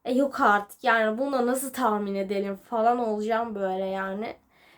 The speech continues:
İnşallah ama inşallah tahmin ettiğim isimlerden çıkar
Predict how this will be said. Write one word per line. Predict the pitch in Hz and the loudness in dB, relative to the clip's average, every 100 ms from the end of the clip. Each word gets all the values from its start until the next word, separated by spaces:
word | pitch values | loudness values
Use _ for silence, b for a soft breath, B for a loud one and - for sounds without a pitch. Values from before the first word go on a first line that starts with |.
| b b - | b b 0
İnşallah | 392 494 - 381 349 302 311 320 | 4 4 4 4 4 4 2 0
ama | 269 294 | 0 2
inşallah | 330 359 415 - 302 285 330 359 | 0 2 0 0 -2 0 0 -2
tahmin | - 269 254 277 359 339 | 0 4 4 2 0 2
ettiğim | 247 - - 262 285 | 2 -2 -10 -8 -6
isimlerden | 262 - 262 254 247 240 247 262 262 | -6 -8 -6 0 2 2 2 0 -4
çıkar | 254 - 226 220 233 | -8 -8 -2 0 0